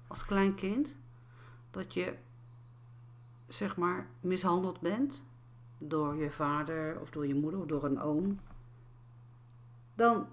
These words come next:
is het een heel ander verhaal dan net die voorbeelden die ik hiervoor heb gezegd. Dan mag jij jou even dat slachtoffer voelen. Want diep van binnen is jou namelijk echt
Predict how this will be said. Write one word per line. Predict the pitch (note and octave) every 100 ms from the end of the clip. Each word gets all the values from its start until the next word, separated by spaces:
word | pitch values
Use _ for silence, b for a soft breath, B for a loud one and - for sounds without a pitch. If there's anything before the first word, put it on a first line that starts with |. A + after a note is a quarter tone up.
| - - - - - - - -
is | A3+ -
het | -
een | G3+
heel | A3+ D4
ander | - F#3+ E3
verhaal | - E3 E3+
dan | F3 F3+
net | G3+ G3+
die | F#3 -
voorbeelden | - C#4+ B3+ E3 D#3 D#3 F3
die | E3 E3+ E3+
ik |
hiervoor | F#3 F3 - D4+ D4+
heb | -
gezegd. | - D3 C#3 D3+ - - - - b b b b b b b b -
Dan | - F3 E3 E3 E3+ -
mag | D#3+ E3 F3 A3 C4
jij | - F3+ D3 - - - - - - - - -
jou | E3+ E3+ D3 D3
even | D3 D#3 C#3+ - F#3+ G3+ - -
dat | F#3+ F#3
slachtoffer | - F3+ - - - E3+ - - -
voelen. | - - E4+ D#4 E3+ - - - - - - - - - b b b
Want | - C#3
diep | G3+
van | G3 C#3+
binnen | C#3+ G#3 G#3+ D#3+
is | - A#2+
jou | D3+ C#3+ F#3+ A#3+ B3
namelijk | G3 A#3+ A3+ D#3+ D3+ -
echt | - E4 E4 -